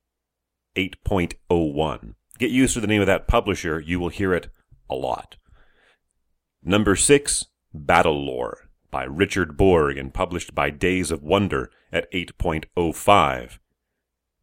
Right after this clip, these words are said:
Number five, El Grande by Wolfgang Kramer and Richard Ulrich and published by Rio Grande Games at eight point oh five.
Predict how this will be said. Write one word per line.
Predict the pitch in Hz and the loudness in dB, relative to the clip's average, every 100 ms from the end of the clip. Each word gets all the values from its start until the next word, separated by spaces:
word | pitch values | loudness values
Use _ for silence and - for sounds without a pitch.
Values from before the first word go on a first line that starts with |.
| _ _ _ - | _ _ _ -10
Number | 73 90 | -4 0
five, | - 139 101 71 65 65 - - | 8 10 10 4 -2 -8 -16 -2
El | 101 107 | 2 2
Grande | 92 110 135 95 67 - - - - | 2 2 2 0 -2 -6 -14 -14 -2
by | 82 80 | 0 0
Wolfgang | 76 98 - 104 95 | 2 0 2 0 0
Kramer | 87 104 98 107 117 - _ _ _ _ _ _ _ _ | 0 0 2 0 -2 -8 _ _ _ _ _ _ _ _
and | 80 76 - | -4 -4 -4
Richard | 85 101 101 92 82 | -2 0 6 6 6
Ulrich | 95 95 104 - - | 2 2 2 -4 -6
and | 78 | -6
published | 90 92 87 - 78 | -2 -2 -2 -4 0
by | 78 | 0
Rio | 78 85 87 80 | 2 2 2 2
Grande | 80 76 73 | 0 -2 -2
Games | 82 82 82 82 - | -2 0 0 -4 -6
at | 85 85 - | -4 -4 -6
eight | 87 78 - | -8 -8 -8
point | 80 80 78 | -6 -6 -4
oh | 76 73 | -4 -4
five. | - 107 78 62 | 0 2 2 -2